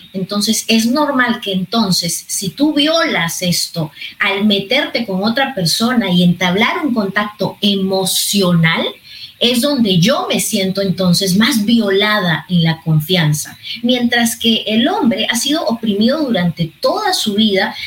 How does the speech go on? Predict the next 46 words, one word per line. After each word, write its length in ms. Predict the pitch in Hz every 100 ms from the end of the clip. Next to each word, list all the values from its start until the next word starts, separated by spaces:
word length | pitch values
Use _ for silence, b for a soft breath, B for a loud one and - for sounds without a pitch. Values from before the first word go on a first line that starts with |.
| B
con 180 | 226 214
el 160 | 208
despliegue 720 | 202 196 - - 370 427 311
de 80 | 214
sus 240 | - 175 185
emociones, 720 | 165 165 - 494 233 175 170
¿no? 80 |
Hemos 260 | 294 320 302
escuchado 500 | 226 185 254 254 254
tantas 320 | 254 247 233
veces 320 | 233 254 254
que 280 | - 185 170
hombre 300 | 165 196 262
que 120 | - 165
llora 300 | 190 208 185
no 80 |
es 140 | 147 -
hombre, 500 | 254 254 240 233 226 B B
¿no? 160 | 175 233
No 160 | 208 -
puedes 280 | 196 208
mostrar 360 | 170 - - 156
tus 160 | 175 -
emociones, 720 | 151 143 - 247 269 247 233
no 180 | 190 208
puedes 340 | 220 185 175 -
ser 380 | 175 151 151 147
débil. 640 | 151 233 285 247 254 240 247 B B
Entonces, 460 | 220 - 262 302 302
¿qué 220 | 381 392
pasa? 340 | 254 180 -
Al 180 | - 208
ser 200 | - 330 494 -
oprimidos, 720 | 226 202 226 214 175 240 - B B
la 220 | 247 233
forma 600 | - 370 415 294 226 233
como 240 | 202 208 233
han 140 | 285
encontrado, 920 | 330 320 220 196 - 247 240 196 180
o 60 | 190
mejor 340 | 185 - 262
dicho, 320 | 262 262 226
la 120 | 185 180
forma 280 | 277 311
en 160 | 311 254
que 240 | 226 147